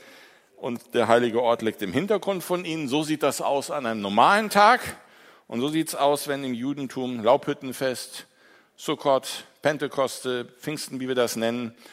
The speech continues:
Yom Kippur ist. Dann ist also wirklich da eine Menge los.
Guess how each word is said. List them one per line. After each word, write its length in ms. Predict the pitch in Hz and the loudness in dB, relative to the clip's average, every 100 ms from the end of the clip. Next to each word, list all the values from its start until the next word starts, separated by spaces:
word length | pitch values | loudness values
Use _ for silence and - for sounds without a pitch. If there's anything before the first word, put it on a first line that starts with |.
| - | -6
Yom 240 | 113 156 143 | 4 4 4
Kippur 440 | 135 - 151 165 | -2 0 2 2
ist. 460 | 143 135 - - - _ _ _ | 2 -2 -4 -6 -10 _ _ _
Dann 220 | 117 135 | 0 2
ist 160 | 127 139 | -2 -2
also 240 | 113 110 | -4 -2
wirklich 380 | 113 107 110 95 | -6 -4 -6 -2
da 120 | 107 | -2
eine 220 | 101 113 | -2 -4
Menge 400 | 107 107 120 120 | -4 -2 -2 0
los. 480 | 107 104 101 - - | 0 2 0 -2 -8